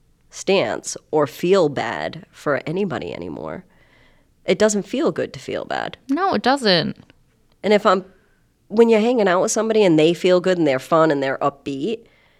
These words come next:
Speaker 1: they help you raise your vibe to feel good. And a lot of the times when you leave people like that, you're, like, so energized, you're not ready to go to bed or go to sleep, like, and you're excited to see them next time.
Speaker 2: Mm-hmm.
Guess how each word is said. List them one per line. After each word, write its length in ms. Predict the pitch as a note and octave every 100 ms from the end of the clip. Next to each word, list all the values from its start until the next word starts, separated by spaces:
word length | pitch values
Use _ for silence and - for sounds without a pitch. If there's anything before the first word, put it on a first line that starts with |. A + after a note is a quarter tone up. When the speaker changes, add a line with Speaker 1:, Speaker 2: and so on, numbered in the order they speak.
| _ _ _
Speaker 1:
they 160 | - F3+
help 260 | F#3 F#3+ G3
you 140 | F#3
raise 360 | D3+ D3+ D#3 D3+
your 240 | C#3 E3
vibe 380 | C3+ G#2+ A#2+ -
to 100 | C3+
feel 280 | - B2+ A#2
good. 180 | C3 C3
And 80 |
a 60 | C#3+
lot 200 | E3+ G#3
of 40 | G#3+
the 60 |
times 300 | G#3+ G#3 G3+
when 100 | G#3
you 100 | F#3+
leave 280 | F#3 B3 -
people 260 | E3+ D3+ D3
like 180 | C#3 -
that, 200 | C3+ -
you're, 100 | D#3
like, 220 | D3+ D3+
so 320 | - F#3+ G3+ -
energized, 640 | F#3+ G#3 F3 C#3 A#2 -
you're 80 | D#3
not 400 | D#3 D#3+ E3+ -
ready 240 | D#3+ F3
to 100 | F#3
go 140 | D3+ C3+
to 80 | C3
bed 220 | C3 B2
or 100 | B2+
go 160 | C3
to 80 | B2+
sleep, 400 | C3 - B2+ B2
like, 300 | B2 C3+ - - - - - - _ _ -
and 300 | D#3+ D#3+ D3+ - _ _ F3+
you're 200 | F3 F3
excited 460 | D#3+ F3+ F3 E3 D#3+
to 80 |
see 200 | D3+ F#3+
them 160 | E3 B2
next 280 | B2 - -
time. 280 | - F#2+ D#3
Speaker 2:
Mm-hmm. 320 | F#3+ F3